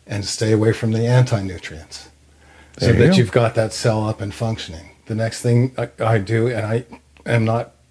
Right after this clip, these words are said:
Speaker 1: part of the company in that sense, but the idea of being able to charge a cell is gonna be as commonplace as brushing our teeth.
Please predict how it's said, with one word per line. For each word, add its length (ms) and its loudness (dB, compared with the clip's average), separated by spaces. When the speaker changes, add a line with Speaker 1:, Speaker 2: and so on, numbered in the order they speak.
Speaker 1:
part 200 2
of 60 0
the 60 -2
company 420 0
in 120 2
that 200 -2
sense, 400 -4
but 140 0
the 120 2
idea 480 2
of 280 -4
being 280 0
able 320 0
to 560 -8
charge 600 2
a 100 -2
cell 540 2
is 160 -6
gonna 160 -2
be 180 -4
as 160 -6
commonplace 720 0
as 100 -8
brushing 420 -6
our 120 -8
teeth. 440 -14